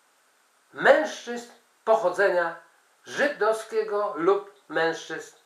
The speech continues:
afrykańskich. Jednak w ciągu ostatnich dwudziestu lat zdecydowana większość przypadków zachorowań na mięsaka Kaposiego rozwinęła się w związku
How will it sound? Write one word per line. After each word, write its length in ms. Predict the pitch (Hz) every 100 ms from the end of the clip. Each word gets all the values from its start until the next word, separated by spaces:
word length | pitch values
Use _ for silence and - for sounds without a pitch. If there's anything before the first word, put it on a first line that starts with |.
| _ _ _ -
afrykańskich. 1000 | 247 - 151 143 113 - - - - _ _ _ _ _ _ _ _ -
Jednak 480 | 170 180 160 160 - -
w 140 | - -
ciągu 460 | 208 190 160 170
ostatnich 640 | - - - 262 254 160 123
dwudziestu 600 | 123 143 202 - - 135
lat 280 | 156 - - - _ _ _ _ _ -
zdecydowana 800 | - 196 202 185 190 196 185 160
większość 500 | 240 294 - 180 -
przypadków 840 | - - 156 302 311 - 147 - - _ _
zachorowań 760 | - 190 151 190 311 311 170 156
na 140 | 156
mięsaka 500 | 143 143 165 160 135
Kaposiego 800 | - 139 135 - 139 - 110 - - _ _ - _ _
rozwinęła 720 | 185 247 - 214 240 285 269
się 280 | - 240 233 - -
w 60 |
związku 800 | 165 208 262 - - - 156 -